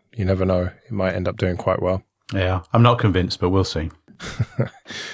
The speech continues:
Speaker 1: Well, something I'm not convinced about as we move into April is Ubuntu eighteen oh four, you did a shit job, Will.
Speaker 2: Yeah.
Speaker 1: <laughs> No, it, it has been a pretty solid release, hasn't it?
Speaker 2: Yep.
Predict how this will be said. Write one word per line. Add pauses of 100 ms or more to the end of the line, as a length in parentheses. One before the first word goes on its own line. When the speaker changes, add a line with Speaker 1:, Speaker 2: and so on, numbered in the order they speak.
(180)
Speaker 1:
Well,
something
I'm
not
convinced
about
as
we
move
into
April
is
Ubuntu
eighteen
oh
four,
you
did
a
shit
job,
Will.
Speaker 2:
Yeah.
Speaker 1:
<laughs>
No,
it,
it
has
been
a
pretty
solid
release,
hasn't
it?
Speaker 2:
Yep.